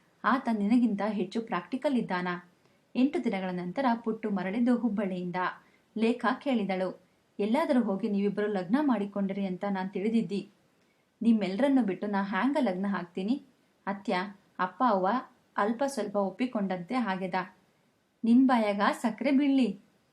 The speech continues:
ಜಾದವ ಸಾಹೇಬರಿಗೆ ಪ್ರೇಮಲತರನ್ನು ಕರೆದುಕೊಂಡು ಬರಲು ಹೇಳಿದ್ದಾರೆ. ಹಾಗಾದ್ರೆ ಬೇಗ ಹೋಗಿ ಬರೋಣಂತೆ." ಲೇಖ ಒಮ್ಮೆಲೆ ಉತ್ಸಾಹಿತಳಾದಳು. "ಅತ್ಯ, ಅವರ ಒಂದು ಕರಾರೆಂದ್ರೆ?"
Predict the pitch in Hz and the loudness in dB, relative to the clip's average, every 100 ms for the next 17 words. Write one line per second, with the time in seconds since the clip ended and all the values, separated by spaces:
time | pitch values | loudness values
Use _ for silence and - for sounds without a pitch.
0 | _ _ _ - 202 190 226 240 226 190 | _ _ _ -6 0 2 2 0 0 -2
1 | 180 185 190 240 226 208 240 208 185 185 | -4 -4 -4 -2 -2 2 4 4 -2 -4
2 | 196 185 196 247 190 180 190 180 220 247 | -4 -2 -2 -2 -4 -4 -4 -2 -2 0
3 | 226 240 180 180 175 175 _ _ _ _ | 2 2 0 -4 -6 -12 _ _ _ _
4 | _ - 262 277 277 233 285 233 262 320 | _ -4 -2 0 0 0 0 2 2 0
5 | 247 226 247 202 247 277 196 196 311 - | -2 0 0 0 2 2 0 -2 -6 -8
6 | _ _ _ _ _ _ 220 254 311 220 | _ _ _ _ _ _ 0 0 0 0
7 | 190 185 226 277 254 - _ 226 226 - | 0 0 0 2 0 -2 _ -2 0 0
8 | 294 311 220 190 185 190 185 - _ _ | 0 0 -2 -2 -2 -2 -4 -8 _ _
9 | _ _ 214 226 226 196 220 - _ _ | _ _ -4 -2 -2 -2 -4 -14 _ _
10 | _ _ _ - 214 285 277 196 190 226 | _ _ _ -2 2 2 2 0 -2 -2
11 | 190 196 226 190 185 269 226 262 | 0 2 2 0 0 0 0 -4